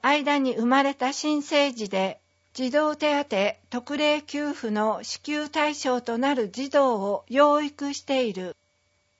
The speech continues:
丸五、令和四年四月一日に生まれた新生児で、児童手当の支給対象となる児童を養育している。支給額、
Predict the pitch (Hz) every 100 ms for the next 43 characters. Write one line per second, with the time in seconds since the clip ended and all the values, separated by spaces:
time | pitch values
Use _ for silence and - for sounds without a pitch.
0 | _ _ _ _ _ _ _ _ _ -
1 | 254 277 277 269 262 254 - _ _ _
2 | _ _ _ 294 302 285 254 240 233 269
3 | 247 196 - 277 294 294 - 302 302 285
4 | 294 285 262 233 233 277 190 190 277 -
5 | 294 196 285 285 247 214 190 196 180 _
6 | _ _ _ 247 254 294 294 294 294 285
7 | 277 233 214 220 208 226 - 285 294 285
8 | 302 294 285 254 233 240 233 269 240 202
9 | 254 262 285 262 208 208 - - 226 269
10 | 277 285 - 269 262 - 254 233 185 175
11 | 156 _ _ _ _ _ _ _ _ _
12 | _ _ _ _ _ - - 285 302 302
13 | 269 233 - 202 165